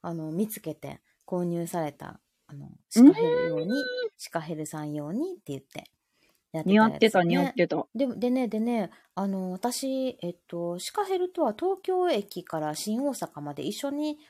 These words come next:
Speaker 1: 往復一緒に来たんですよ。
Speaker 2: 仲良し。
Speaker 1: 仲良しで、新幹線隣同士でね。
Speaker 2: うん。
Speaker 1: あの、何でもないですよ、私たち二人。
Speaker 2: <laughs>
Speaker 1: ね、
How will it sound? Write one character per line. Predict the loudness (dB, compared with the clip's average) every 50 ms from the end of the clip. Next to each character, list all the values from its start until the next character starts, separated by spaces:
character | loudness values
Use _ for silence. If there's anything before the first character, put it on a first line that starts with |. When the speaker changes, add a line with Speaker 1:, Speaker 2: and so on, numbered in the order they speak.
| -6
Speaker 1:
往 | -2 -2 -2
復 | -2 -2 -4 -2 -2
一 | -2 -2
緒 | -4 -4 -4
に | -4 -6
来 | -6
た | -6 -6 -4 -4
ん | -4
で | -6 -10
す | -12 -12 -14
よ。 | -14 -16 -16 -20 _ _ _ _ _ _ _ _ _ _ _ _ _ -4
Speaker 2:
仲 | -4 -2 0 2 4 4
良 | 4 4
し。 | 6 8 10 10 10 8 6 0 -6
Speaker 1:
仲 | -12 -10 -6 -6 -6
良 | -4 -6
し | -6 -8 -10
で、 | -10
新 | -8 -8 -8 -8 -6 -4
幹 | -4 -4 -4
線 | -6 -8 -8 -6
隣 | -6 -6 -4 -4 -4 -6
同 | -6 -6 -6
士 | -8 -8 -10
で | -10 -8
ね。 | -6 -4 -2 -2 -2 -4 -6 _ _ _ _ _ _ _ 0
Speaker 2:
う | 2 2
ん。 | 4 2 2 -2 -6 _ _ _ _ _ _ _ _ _
Speaker 1:
あ | -16 -12
の、 | -10 -6
何 | -4 0 0 2 4
で | 4
も | 4 4
な | 2 2 0
い | 0
で | -2 -6
す | -6 -4 -2
よ、 | -2 -2 -4 -6 -10
私 | -10 -10 -10 -10
た | -10 -10
ち | -12 -12 -12
二 | -16 -12 -12 -12 -10
人。 | -10 -12 -16 -18 _ _ _ _ _ _ _ _ _ _ _ _ 10
Speaker 2:
<laughs> | 10 12 12 10 6 4 0 0 0 -2 -8 -18 -20 _ -20 -12 -8
Speaker 1:
ね、 | -6 -6 -6 -8